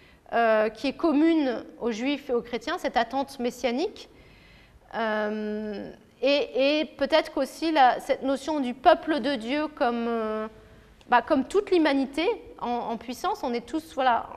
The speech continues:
tous ensemble, on est appelés à devenir peuple de Dieu parce que cré-, créature de Dieu, créée à, à l'image et vers la ressemblance de Dieu, euh, il y a, il y a cette idée de, voilà, on est, on est tous dans un même chemin. Il faut vraiment voir ce, ce chemin commun. Euh,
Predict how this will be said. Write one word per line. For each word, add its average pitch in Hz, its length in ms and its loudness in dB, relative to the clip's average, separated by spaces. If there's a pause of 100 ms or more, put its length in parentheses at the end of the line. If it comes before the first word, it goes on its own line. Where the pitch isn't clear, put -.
(140)
tous 370 240 0
ensemble, 311 400 0
on 240 160 0
est 247 160 0
appelés 262 320 2
à 339 100 6
devenir 240 340 -4
peuple 247 300 -8
de 220 120 -4
Dieu 247 160 -6
parce 233 180 -6
que 277 120 -6
cré-, - 640 -6
créature 294 520 0
de 277 120 -2
Dieu, 233 200 -4
créée 294 300 -4
à, 262 240 2
à 233 80 -2
l'image 247 460 -2
et 240 60 -4
vers 247 200 0
la 233 100 2
ressemblance 240 460 -4
de 220 100 -4
Dieu, 233 220 -4 (640)
euh, 233 320 0 (100)
il 220 60 -6
y 262 40 4
a, 294 180 4
il 269 100 -6
y - 20 0
a 311 60 -2
cette - 260 -8
idée 262 240 -4
de, 247 460 2
voilà, 247 200 0
on 330 80 -2
est, - 160 -4
on 262 120 -2
est 269 100 -2
tous 392 160 2
dans 302 220 2
un 254 80 0
même 339 200 2
chemin. 233 380 -4 (160)
Il - 60 -10
faut 262 100 -6
vraiment 247 260 -2
voir 302 200 0
ce, 240 260 -4
ce 247 180 -8
chemin 294 440 0
commun. 277 400 -2 (1040)
Euh, 208 680 -6